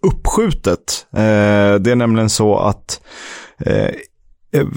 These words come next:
ja, Sheffield Wednesday fick väl samma nu också. De fick väl sex poäng. Eh, deras, eh, poängavdrag blev suspended och de har till trettionde juni tjugohundratjugotvå på sig att betala in. Annars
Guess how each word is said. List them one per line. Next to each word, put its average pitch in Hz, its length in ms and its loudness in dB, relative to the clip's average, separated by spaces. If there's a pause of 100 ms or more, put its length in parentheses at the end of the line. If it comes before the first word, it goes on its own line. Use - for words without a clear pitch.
ja, 131 220 2
Sheffield 120 520 0
Wednesday 151 340 0
fick - 220 -4
väl 135 180 2
samma 143 300 0
nu 87 120 2
också. 82 260 0
De 101 180 2
fick 120 180 -4
väl 110 100 2
sex - 300 -2
poäng. 71 260 0 (120)
Eh, 90 380 2
deras, 107 680 0
eh, 95 560 2 (200)
poängavdrag 101 560 2
blev 90 300 2 (200)
suspended 160 760 0 (160)
och - 420 -2
de 120 200 2
har 104 240 2
till 101 420 0 (720)
trettionde 107 640 2
juni 117 440 2
tjugohundratjugotvå 104 800 2
på 95 220 2
sig - 180 0
att - 140 -4
betala 101 640 0
in. 90 320 0
Annars 113 640 0